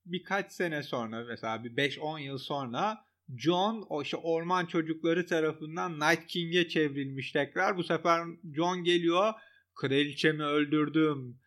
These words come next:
Her şeyi yaptım. Ejderhalar da kalmadı. Bu sefer ben bütün her yeri ele geçireceğim." gibi bir dönüş yapıyor Jon ve Kuzeyliler. Mesela çok eğlenceli, bir sezon, iki sezon sürecek manyak bir fikir olabilir.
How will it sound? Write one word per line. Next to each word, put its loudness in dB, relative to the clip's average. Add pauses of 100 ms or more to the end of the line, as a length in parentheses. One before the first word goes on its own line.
(180)
Her 6
şeyi 2
yaptım. 2
Ejderhalar 4
da 0
kalmadı. -2
Bu 2
sefer 2
ben 2
bütün -4
her 2
yeri 4
ele 4
geçireceğim." 0
gibi -8
bir -6
dönüş 2
yapıyor 0
Jon 2
ve 2
Kuzeyliler. 0
Mesela 0
çok -2 (200)
eğlenceli, 4 (300)
bir 0
sezon, 4
iki -2
sezon 2
sürecek -4
manyak -4
bir -10
fikir -6
olabilir. -2